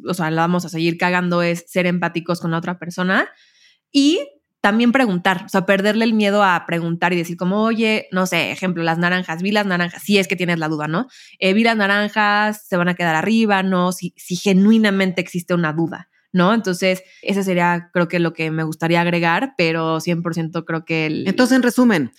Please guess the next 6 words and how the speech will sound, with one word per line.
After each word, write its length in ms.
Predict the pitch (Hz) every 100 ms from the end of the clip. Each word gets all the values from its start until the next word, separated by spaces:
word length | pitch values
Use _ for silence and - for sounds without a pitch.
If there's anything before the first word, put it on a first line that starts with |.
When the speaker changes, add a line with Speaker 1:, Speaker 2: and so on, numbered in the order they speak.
| _ -
Speaker 2:
claridad, 680 | 156 156 160 160 220 302 - _ _ _ _ _ _ _ _ -
comunicación 680 | 165 156 143 139 - 190 220
y 60 |
comunicación 580 | 214 139 139 131 135 151
efectiva 580 | 151 139 - 202 214 285 392 _ _ _ _ _ _ _ -
y 400 | 247 302 320